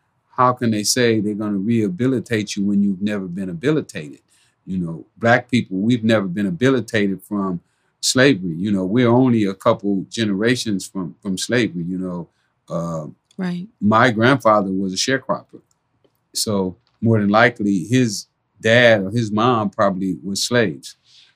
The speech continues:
Speaker 1: So when you look at the whole scenario, um, black people have been under some pressure that has never been dealt with. And, uh, that's why I, I don't necessarily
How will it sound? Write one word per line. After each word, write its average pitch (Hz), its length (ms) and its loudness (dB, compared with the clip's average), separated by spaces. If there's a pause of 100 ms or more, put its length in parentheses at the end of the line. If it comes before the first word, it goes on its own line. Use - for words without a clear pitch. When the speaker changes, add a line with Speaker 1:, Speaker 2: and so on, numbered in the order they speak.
Speaker 1:
So 104 180 -6
when 101 260 -2
you 107 120 2
look 135 200 2
at 104 160 -2
the 104 120 -4
whole 107 500 0 (100)
scenario, 107 880 0 (400)
um, 98 560 -4 (920)
black 196 320 0
people 107 260 0
have 101 160 -4
been 107 160 -2
under 98 180 -2
some 90 220 -6
pressure 110 500 -2
that 95 220 -6
has 92 220 -6
never 98 240 -4
been 85 280 -8
dealt 95 240 -4
with. 82 220 -10 (560)
And, 87 420 -8
uh, 87 340 -12 (1300)
that's 113 180 -4
why 104 420 0 (120)
I, 107 140 -2
I 104 40 -6
don't 107 420 0 (1300)
necessarily 101 1120 -2